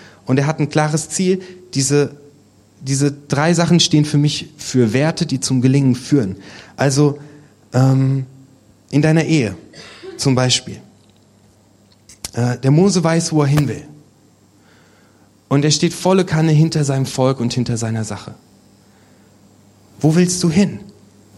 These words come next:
In, in deiner Partnerschaft, in deiner Ehe? Wo, was ist, was ist dein Ziel? Was sind deine Erwartungen? Was möchtest du?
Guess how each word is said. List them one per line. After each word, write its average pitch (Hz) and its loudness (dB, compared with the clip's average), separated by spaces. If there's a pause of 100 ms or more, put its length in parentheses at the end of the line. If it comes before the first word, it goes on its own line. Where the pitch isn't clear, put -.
(120)
In, 120 0
in 123 0
deiner 131 2
Partnerschaft, 123 -4
in 107 -4
deiner 110 -2
Ehe? 113 -6 (140)
Wo, 147 -2 (240)
was 175 0
ist, - -2 (420)
was 165 0
ist - -4
dein 160 2
Ziel? 156 -2 (200)
Was 175 0
sind 180 4
deine 156 4
Erwartungen? 139 -2 (760)
Was 143 -2
möchtest 190 0
du? - -4